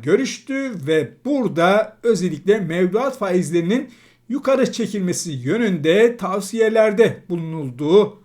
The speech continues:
ortaya çıktı. Bu yönüyle mevduat faizleri önümüzdeki aylarda artış kaydedebilir. Tabii ki artan mevduat faizleri borsa içinde sıkıntı yaratacaktır. Çünkü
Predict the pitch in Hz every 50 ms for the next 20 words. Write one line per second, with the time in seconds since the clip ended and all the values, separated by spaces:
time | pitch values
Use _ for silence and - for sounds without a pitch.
0 | _ - 175 165 147 - - 139 123 117 - - - 226 - - 233 220 220 220
1 | - - _ _ _ _ _ _ - 180 233 311 269 226 175 151 160 185 214 190
2 | 147 151 156 156 143 175 220 269 262 - 233 190 185 180 160 135 160 156 160 214
3 | 233 240 - - 185 175 175 175 170 165 151 147 156 165 160 165 - 262 269 -
4 | - - - 180 180 165 160 190 220 208 190 139 175 202 226 220 - - - 175
5 | 175 175 175 - - - 226 202 - - - 175 160 151 143 135 135 135 190 220
6 | 190 156 175 147 139 127 - - _ _ _ _ _ _ _ - 240 285 381 -
7 | 240 277 294 269 - - - 165 180 196 196 196 269 294 254 202 196 196 196 180
8 | 175 175 160 160 - 185 175 165 160 156 131 131 151 165 226 262 247 156 - -
9 | 202 247 247 233 240 202 156 160 156 - 180 151 143 139 160 190 220 233 226 -
10 | - - - 170 156 147 - 233 190 160 160 156 147 - 170 135 156 143 135 -
11 | - 254 247 - - 185 143 - - 220 240 240